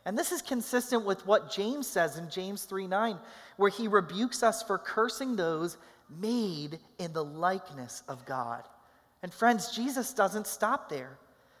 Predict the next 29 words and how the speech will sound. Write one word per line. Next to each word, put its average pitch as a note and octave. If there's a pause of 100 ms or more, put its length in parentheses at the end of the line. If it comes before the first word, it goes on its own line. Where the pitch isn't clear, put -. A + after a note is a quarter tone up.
(220)
Verses B3+
twenty-three B3+
through A#3+
twenty-six A#3+ (280)
connect G#3
us G#3+
to G#3+
keeping C4
these A3+
commandments G3+ (320)
and F#3
how C#4
we're C4+
called B3+
to A3+
quickly C4+
pursue C4+
reconciliation. G3+ (800)
He F#3+
lays B3
out B3+
two B3
scenarios A#3
for C#3+
us. - (500)
Verse A3+
twenty-three B3
and A3+
twenty-four, A#3